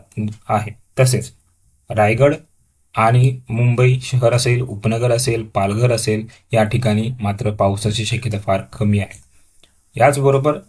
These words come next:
हवामान खात्याच्या अंदाजानुसार जर पाहिलं तर येणाऱ्या चोवीस तासामध्ये म्हणजे चार तारखेचा अंदाज जर पाहिला तर पुणे घाटमाथ्याचा भाग, पुणे पश्चिम,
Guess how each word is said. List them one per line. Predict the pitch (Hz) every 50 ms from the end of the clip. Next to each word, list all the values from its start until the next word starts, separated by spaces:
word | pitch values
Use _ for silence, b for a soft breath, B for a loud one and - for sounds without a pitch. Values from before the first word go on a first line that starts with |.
| _ _ _
हवामान | - - 123 127 143 151
खात्याच्या | - 151 135 - 143 143 139
अंदाजानुसार | 131 127 123 120 120 113 107 117 110
जर | 107 107 104 104
पाहिलं | 104 101 95 98 92 101 127 - - _ _ _ -
तर | 107 104 104 104 - -
येणाऱ्या | 113 110 123 139 143 139
चोवीस | - 131 131 131
तासामध्ये | 135 131 127 135 123 120 113 101 95
म्हणजे | 90 98 - _ - 107 107 104 101 98 - - -
चार | 117 117 127 127
तारखेचा | 127 127 127 123 127 123 123
अंदाज | 120 123 123 120
जर | 123 120
पाहिला | 123 - 117 110 104 95 95 101 - - b b b b b _ -
तर | 107 104 104 104 - -
पुणे | 120 117 120 131 135 139
घाटमाथ्याचा | 135 - - - 117 120 110 110 117 117 110 113 117
भाग, | 107 113 120 123 127 127
पुणे | 120 104 101 98
पश्चिम, | 95 - 110 104 - - 127 131 135 127